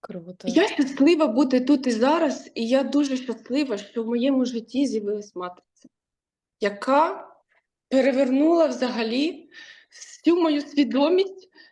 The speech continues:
Speaker 2: це моє мислення, моє життя і взагалі запустила інші процеси в моєму житті.
Speaker 1: От, от з цього моменту тепер давай <laughs> детальніше, да?
Speaker 2: <laughs>
Speaker 1: А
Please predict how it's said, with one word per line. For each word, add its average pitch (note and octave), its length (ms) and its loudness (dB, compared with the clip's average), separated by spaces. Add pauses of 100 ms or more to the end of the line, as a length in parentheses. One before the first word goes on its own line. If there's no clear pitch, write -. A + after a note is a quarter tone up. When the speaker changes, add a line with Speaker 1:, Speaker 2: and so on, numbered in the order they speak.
(360)
Speaker 2:
це D#4+ 180 2
моє D4 260 -2
мислення, D4+ 920 -4
моє C4 300 -2
життя B3+ 680 -4
і A#3 140 -8
взагалі A#3 560 -6
запустила C4 560 -4
інші A#3+ 320 -4
процеси F#3 560 -12
в F3+ 40 -20
моєму F3+ 280 -20
житті. F#3+ 380 -20 (840)
Speaker 1:
От, F#3+ 360 0
от A3 160 -2
з - 100 -14
цього B3+ 300 0
моменту A#3 400 -4
тепер A3+ 340 -2
давай C4 340 4
<laughs> C4+ 40 -2
детальніше, D4 920 4
да? A3+ 120 -2 (260)
Speaker 2:
<laughs> F#4+ 300 0
Speaker 1:
А A#3 40 -6